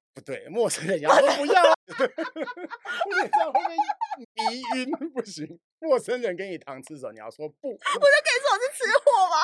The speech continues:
Speaker 1: <laughs> 对，不要说，
Speaker 2: 不要，不要，
Speaker 1: 不要，
Speaker 2: 对，说，
Speaker 1: 不要说谢谢。
Speaker 2: 说不要。各位，各位，要说不要。不好意思，小雨老师刚才错误示范。
Speaker 1: <laughs> 训练 data 的时候，其实它就分三块，就是它有分成 system、user 跟 assistant 这样子。
Speaker 2: 嗯。嗯。
Speaker 1: 那，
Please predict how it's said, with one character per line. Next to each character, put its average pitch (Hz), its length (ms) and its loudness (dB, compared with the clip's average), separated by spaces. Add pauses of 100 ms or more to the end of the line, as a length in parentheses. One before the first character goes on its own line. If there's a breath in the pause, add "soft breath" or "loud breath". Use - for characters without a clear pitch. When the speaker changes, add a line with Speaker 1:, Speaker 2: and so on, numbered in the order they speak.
(160)
Speaker 1:
<laughs> - 260 -14
对， 165 140 -6
不 - 120 -8
要 190 140 0
说， 180 140 -4
Speaker 2:
不 339 60 -2
要， 330 160 4
不 269 120 -12
要， 262 180 2
Speaker 1:
不 180 60 -2
要， 208 120 0
Speaker 2:
对， - 80 -4
说， 330 100 2
Speaker 1:
不 - 60 -2
要 214 160 4
说 - 160 0
谢 202 260 -4
谢。 - 160 -12
Speaker 2:
说 - 0 -
不 - 40 -4
要。 427 60 -2
各 403 60 0
位， 415 80 -2
各 403 100 -8
位， 320 120 0
要 370 120 2
说 392 220 -6
不 247 220 -8
要。 247 320 0
不 349 80 4
好 370 80 6
意 427 80 2
思， 247 100 0
小 - 140 2
雨 - 20 2
老 339 100 2
师 294 80 -8
刚 359 120 2
才 285 60 2
错 294 200 0
误 311 100 -6
示 294 220 -8
范。 233 280 -4
Speaker 1:
<laughs> - 40 -20
训 254 260 -10
练 226 240 -4
data 165 360 -8
的 113 60 -16
时 120 100 -14
候， 127 80 -10
其 - 80 -14
实 120 80 -18
它 143 100 -6
就 147 100 -6
分 127 240 -10
三 101 280 -16
块， 101 240 -18
就 104 100 -20
是 120 140 -18
它 127 140 -10
有 104 120 -10
分 117 180 -20
成 104 220 -18
system、 143 540 -16 (100)
user 120 580 -16
跟 120 220 -16
assistant 117 720 -18
这 104 80 -14
样 107 160 -16
子。 104 80 -20
Speaker 2:
嗯。 - 20 -20
嗯。 - 40 -20 (340)
Speaker 1:
那， - 320 -6